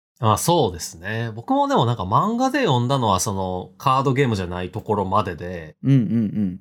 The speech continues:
Speaker 1: カードのところはなんかアニメでずっと見てた気しますね。
Speaker 2: はいはい。まあ、確かにね、僕らの世代だとそうかもしれないですね。
Speaker 1: うん。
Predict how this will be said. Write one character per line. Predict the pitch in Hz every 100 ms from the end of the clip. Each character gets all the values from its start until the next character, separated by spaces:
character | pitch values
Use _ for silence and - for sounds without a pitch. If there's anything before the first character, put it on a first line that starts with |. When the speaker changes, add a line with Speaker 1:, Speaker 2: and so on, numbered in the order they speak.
| -
Speaker 1:
カ | - 269 214
ー |
ド | 117
の | 104
と | 101
こ | - 95
ろ | 92
は | 92
な | 110
ん |
か | - -
ア | 196
ニ | 233
メ | 240
で | 226
ず | 208
っ | 214
と | 110
見 | 101
て | 92
た | 82
気 | 90
し | 82 95
ま | 80
す | -
ね。 | 90 -
Speaker 2:
は | 147 135
い | 101
は | 104
い。 | 95
ま | 135
あ、 |
確 | 302 339
か | - 107
に | 123
ね、 | 185
僕 | 151 202
ら | 147
の | 110
世 | 131
代 | 120 117
だ | 107 92
と | 87 -
そ | - 101
う |
か | -
も | 87
し | 110
れ |
な | 101 92
い |
で | 80
す | 80
ね。 | 120
Speaker 1:
う |
ん。 | - _ _ _ - - - -